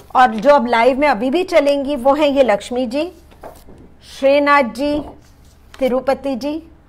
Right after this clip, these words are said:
और ये वाले हमारे लिटिल कान्हा, ठीक। तो ये सब तंजौर में हैं। और एक हमारा बना था कि मेरे बहुत सारे student क्रिश्चियन भी थे, मोमडन्स भी थे, उनका मन था कि हम,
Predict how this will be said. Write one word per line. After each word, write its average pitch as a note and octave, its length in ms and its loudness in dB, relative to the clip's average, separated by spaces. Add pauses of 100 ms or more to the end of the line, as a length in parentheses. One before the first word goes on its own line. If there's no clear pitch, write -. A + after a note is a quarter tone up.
(380)
और C#4+ 320 0
ये A3+ 120 -4
वाले A3 240 -2
हमारे A3+ 380 -4
लिटिल G#3 340 -8
कान्हा, E3+ 320 -16 (720)
ठीक। - 260 -6 (340)
तो B3 60 4
ये C4+ 80 2
सब - 380 0
तंजौर C#4 440 2
में D4 180 0
हैं। D#4 240 -2 (320)
और B3 180 6
एक D4+ 380 0
हमारा C#4+ 360 4
बना C4 300 -2
था C#4+ 180 -2
कि C#4+ 180 -6
मेरे C#4 240 2
बहुत A#3+ 400 -4
सारे A3+ 260 -2
student B3 440 -6
क्रिश्चियन C4 440 -2
भी A#3+ 100 -2
थे, A#3+ 320 4
मोमडन्स B3+ 480 -4
भी A#3+ 140 -6
थे, B3 160 -4 (340)
उनका C#4 200 2
मन C#4+ 300 0
था E4 220 2
कि C#4+ 140 -6
हम, D4 260 -4